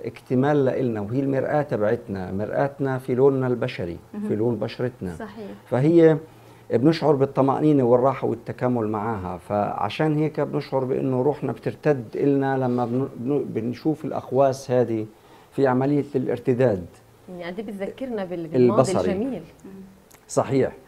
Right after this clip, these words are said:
Speaker 1: فهنا راحتنا النفسية في إن بنشعر أنفسنا في إنه هذه الأقواس اللي بت-، بتديناش خطوط حادة، بتدينا خطوط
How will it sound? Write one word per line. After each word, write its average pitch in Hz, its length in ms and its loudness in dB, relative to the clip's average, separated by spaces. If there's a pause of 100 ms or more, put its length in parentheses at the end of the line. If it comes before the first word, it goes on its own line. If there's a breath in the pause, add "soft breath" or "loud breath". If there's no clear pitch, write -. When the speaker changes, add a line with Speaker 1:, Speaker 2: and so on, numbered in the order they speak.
(300 loud breath)
Speaker 1:
فهنا 160 640 4
راحتنا 160 500 2
النفسية 143 580 0
في 139 340 -2
إن 131 140 2
بنشعر 131 480 -4
أنفسنا 117 500 -6
في 123 180 -6
إنه 127 260 -4
هذه 139 120 2
الأقواس 127 880 -2
اللي 113 340 -4
بت-، - 440 -10
بتديناش 131 760 -4
خطوط 139 380 -4
حادة، 104 480 -2
بتدينا 113 460 -4
خطوط 123 320 -6